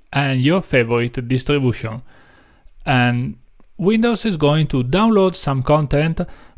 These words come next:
Basically, he's doing everything by himself. So the first is, uh, Windows subsystem for Linux, and, uh, is basically enabling the feature virtual machine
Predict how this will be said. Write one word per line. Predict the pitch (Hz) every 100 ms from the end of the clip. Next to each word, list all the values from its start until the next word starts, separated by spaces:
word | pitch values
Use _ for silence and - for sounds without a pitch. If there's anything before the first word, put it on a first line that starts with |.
| 127
Basically, | 160 190 214 208 202 202 196 185
he's | 180 165
doing | - 127 131 175
everything | 135 143 - 139 120
by | 117 120
himself. | 113 123 117 - 180 180 120 - 127 120
So | - 113 113 117 127 - _ -
the | 143
first | 139 - 160 156 - -
is, | 175 123 117 120
uh, | 127 131 - - _ -
Windows | 120 147 190 208 220 202 -
subsystem | 214 - 123 113 123 120 117
for | 113 110
Linux, | 131 156 139 147 - - 196 - - _ - -
and, | 151 107 110 113 127 131 127 135
uh, | 147 170 - _ - -
is | 113 110 113 113 - - 113
basically | 127 135 135 135 131 - 123
enabling | 131 143 156 170 175 170 147 120
the | 123 120
feature | - 147 143 156 147 143
virtual | 120 135 160 - 180 175 175
machine | 151 127 131 - 120 120